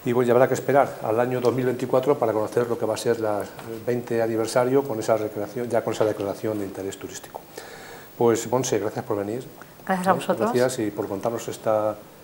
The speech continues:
Speaker 1: última hora de lo que va a ser la recreación del próximo día cuatro de marzo. Gracias, José Luis, por venir un año más.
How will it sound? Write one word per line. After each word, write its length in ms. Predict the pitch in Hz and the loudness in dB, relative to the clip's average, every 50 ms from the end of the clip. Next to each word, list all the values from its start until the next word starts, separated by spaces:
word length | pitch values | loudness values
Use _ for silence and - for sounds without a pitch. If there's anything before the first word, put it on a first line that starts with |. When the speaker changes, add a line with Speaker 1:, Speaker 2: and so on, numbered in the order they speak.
| - - - | -20 -4 -4
Speaker 1:
última 300 | 120 110 - 127 107 110 | -4 -2 -2 0 2 4
hora 260 | 117 120 139 156 151 - - 135 120 | 4 4 4 2 2 -4 -8 -10 -6
de 180 | 107 107 107 104 | -4 -2 -2 -2
lo 100 | 101 98 | -4 -4
que 80 | - 101 | -4 -4
va 80 | - | -4
a 20 | 107 | -2
ser 140 | - 117 104 | -2 0 0
la 80 | 104 | 0
recreación 420 | 98 101 95 101 98 - - 117 110 | 0 0 -2 -2 -2 0 -2 -2 -2
del 100 | 104 95 | -2 -4
próximo 260 | - 98 - 107 104 | -6 -6 -4 -4 -2
día 140 | 104 104 98 | -2 -4 -2
cuatro 240 | - 107 - 107 | -4 -6 -4 -4
de 80 | 98 98 | -4 -2
marzo. 340 | 104 113 104 - 127 127 131 - - - - - - - - - - | -2 -4 -2 -2 -4 -4 -4 -8 -14 -20 -20 -20 -20 -20 -20 -12 -6
Gracias, 280 | 113 113 110 131 117 | -4 -4 -2 -2 -4
José 180 | - 117 98 107 | -6 -4 -4 -4
Luis, 180 | 107 117 120 120 | -2 -2 -4 -4
por 160 | - 113 98 | -4 -4 -4
venir 340 | 101 101 104 113 117 120 - - - | -2 -4 -4 -4 -6 -8 -14 -12 -8
un 80 | 113 | -6
año 120 | 104 104 104 | -4 -4 -2
más. 300 | 107 120 131 127 - | -4 -4 -4 -8 -10